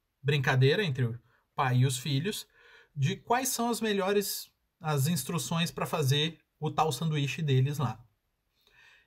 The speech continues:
E no vídeo deu para perceber que as crianças, aos poucos, foram entendendo alguns aspectos que eram necessários para eles criarem um algoritmo melhor lá naquela brincadeira.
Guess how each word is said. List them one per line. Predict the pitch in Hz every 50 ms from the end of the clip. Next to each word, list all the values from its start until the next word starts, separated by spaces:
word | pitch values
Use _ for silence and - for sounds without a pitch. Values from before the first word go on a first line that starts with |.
| _ _ - 208
E | 226 240 233 208 - 165
no | 165 190 277 349 320
vídeo | 180 156 220 277 262 180 185
deu | 165 190 208 226
para | 269 262
perceber | 254 - 269 262 - - - 214 147 135 139 170 233 254 226 135
que | - - - 202 202 233 247 - _ _ _ _ _ _ _ _ -
as | 208 233 233
crianças, | - - 277 233 185 165 220 254 - - 175 139 127
aos | 208 233 285 285 - -
poucos, | - - 226 262 294 302 - 233 -
foram | - - 220 233 233 240
entendendo | 240 247 240 254 269 254 226 185 160 185 202 220 226 233 254 254 262 _ _ _
alguns | - 240 247 269 240 180 160 208 269 339 381 370 359 -
aspectos | 233 196 160 - - - - 165 180 233 240 - - - 135 127 127 - - -
que | - - 220 214 190
eram | 175 170 156 151 156
necessários | 151 143 135 - - 147 131 - - 139 127 120 120 117 156 233 247 - -
para | _ - - 180 135
eles | 131 131 127 131 139 208 226 -
criarem | - - 180 160 143 135 139 143 156
um | 160 160 147
algoritmo | 143 143 143 143 135 127 123 123 - - 123 113
melhor | 120 143 170 165 147 135 127 127 139 - - - - - - - - - - - _
lá | - 190 185 180 190
naquela | 196 220 226 - 233 220 226
brincadeira. | 214 208 240 233 240 277 285 277 226 165 135 120 127 127